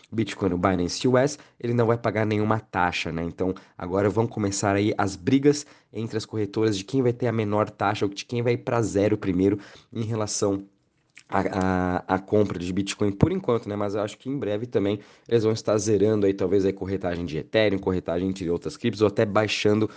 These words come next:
os valores. É mais ou menos parecido com a concorrência que te-, que tá tendo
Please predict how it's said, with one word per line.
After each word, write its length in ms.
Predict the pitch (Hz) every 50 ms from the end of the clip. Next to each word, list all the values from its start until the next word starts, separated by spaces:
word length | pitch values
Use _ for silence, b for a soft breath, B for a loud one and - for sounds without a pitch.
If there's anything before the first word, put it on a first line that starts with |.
| B B B B B B B
os 140 | 113 117 101
valores. 380 | 123 120 104 98 101 98 95 123
É 60 | 123
mais 180 | 139 147 147
ou 40 | 147
menos 200 | 151 147 147 147
parecido 440 | - - 135 123 120 - 131 117 120
com 280 | 120 - 123 117 117 113
a 80 | - 117
concorrência 680 | - - 131 127 127 131 117 104 107 107 113 113 - 113
que 100 | 117 -
te-, 220 | _ _ - 113
que 140 | - - -
tá 180 | _ - 226 226
tendo 320 | 233 - 117 117 117 117